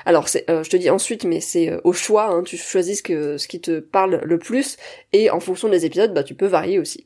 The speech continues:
Donc, les chiffres, euh, personne ne les aime, sauf que, euh, tout le monde les aime. <laughs> C'est, euh, t'inquiète pas, il y a une logique derrière tout ça.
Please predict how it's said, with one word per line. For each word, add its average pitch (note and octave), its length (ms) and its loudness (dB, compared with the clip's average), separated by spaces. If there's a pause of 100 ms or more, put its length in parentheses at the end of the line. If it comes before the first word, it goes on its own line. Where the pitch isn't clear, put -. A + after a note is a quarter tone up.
(120)
Donc, C#4 320 2
les B3 140 6
chiffres, - 560 -2
euh, E3 160 6
personne B3 380 2
ne A#3+ 80 2
les F#3 160 4
aime, B3+ 300 2
sauf - 300 0
que, C4 280 0
euh, D3+ 80 4
tout - 120 -8
le B3 60 -6
monde B3+ 100 -2
les F3 120 4
aime. D3+ 120 -2 (280)
<laughs> - 280 -6
C'est, D#3+ 260 0
euh, D3+ 340 -2
t'inquiète - 240 -2
pas, E3 80 -6
il C3+ 40 -4
y C3+ 40 0
a D#3+ 40 0
une D#3+ 60 0
logique F3+ 260 2
derrière E3+ 220 2
tout - 80 -10
ça. G#3 220 0